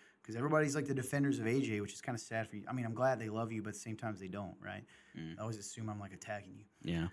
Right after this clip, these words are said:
Speaker 1: I don't think I'm better than him. I've done worse, whatever. But this is what I mean. So, like, when I choose sinful things, which I do, I tend to, like, you know, human nature tends to try to find justification, or you don't think about it, or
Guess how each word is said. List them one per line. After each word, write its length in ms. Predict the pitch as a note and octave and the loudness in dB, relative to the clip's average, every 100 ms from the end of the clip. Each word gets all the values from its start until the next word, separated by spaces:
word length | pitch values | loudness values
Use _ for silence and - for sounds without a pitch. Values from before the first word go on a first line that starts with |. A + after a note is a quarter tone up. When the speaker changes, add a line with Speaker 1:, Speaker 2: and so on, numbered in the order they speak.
| - - | -4 -2
Speaker 1:
I 40 | |
don't 220 | B2+ C3+ | 2 4
think 120 | C#3 C3+ | 6 4
I'm 80 | |
better 180 | B2 B2 | 4 4
than 100 | B2 | 4
him. 380 | A#2+ A#2 A#2 G#2 - | 2 2 2 -2 -6
I've 120 | G#2 | -2
done 220 | A#2+ A#2 | 2 2
worse, 420 | A2 G#2+ G#2 - | 4 2 0 -6
whatever. 360 | G#2 G2+ F#2+ - - | -8 -6 -8 -8 -2
But 180 | A#2 | 0
this 140 | D#3 D3 | 2 2
is 60 | |
what 80 | D3+ | 4
I 60 | A#2 | 4
mean. 260 | A2 F#2+ - _ | 2 0 -6 _
So, 140 | - C3+ | 0 2
like, 140 | B2+ | 4
when 80 | D3+ | 6
I 60 | E3+ | 6
choose 260 | - E3 - | 6 2 2
sinful 280 | C#3 A#2 | 2 0
things, 180 | A2+ A#2 | 0 0
which 140 | A2 G#2 | 0 -2
I 60 | |
do, 260 | G2 G2+ - - _ - - - - - | 0 0 -2 -8 _ -20 -20 -20 -18 -10
I 40 | |
tend 320 | - E3 E3+ E3+ | -2 4 6 6
to, 100 | D3 | 6
like, 360 | B2 G#2+ - - - - - - _ _ _ _ _ _ _ _ - | 6 4 0 -14 -16 -20 -20 -20 _ _ _ _ _ _ _ _ -2
you 60 | A#2 | 0
know, 40 | |
human 260 | A2 D#3+ C#3 | 4 4 6
nature 260 | C3+ C3+ | 4 0
tends 240 | A2 B2+ - | 0 -2 -2
to 80 | |
try 180 | G#2+ B2+ | -2 0
to 60 | A2+ | 0
find 280 | - A2 G#2+ - - - | 0 0 -2 -8 -20 -12
justification, 600 | - B2 - A2+ F3 - | -4 -4 -2 0 2 2
or 60 | C#3+ | 6
you 80 | C#3 | 6
don't 140 | - | 6
think 240 | - D3 C#3+ | 2 2 6
about 300 | D3 D3 D3 | 10 10 10
it, 120 | C3+ | 10
or 180 | A2+ | 6